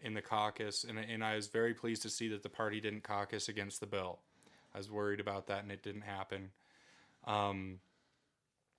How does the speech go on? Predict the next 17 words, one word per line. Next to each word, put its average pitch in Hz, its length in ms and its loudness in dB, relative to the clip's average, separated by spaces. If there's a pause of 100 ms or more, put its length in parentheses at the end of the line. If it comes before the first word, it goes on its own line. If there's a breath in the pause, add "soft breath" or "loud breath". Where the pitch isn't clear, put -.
(160)
and 104 480 2 (160)
what 117 180 -4
was 113 200 -2
it? 101 180 -4 (320)
You 123 120 -4
know, 107 280 0
it 117 160 0
really 117 240 2
came 110 240 -4
down 107 260 2
to 110 100 -8
that 101 200 -4
blast. 113 580 4 (180)
Uh, 98 320 -2 (520 soft breath)
Representative 110 520 2
Benedict 110 280 4
Amazula 104 800 2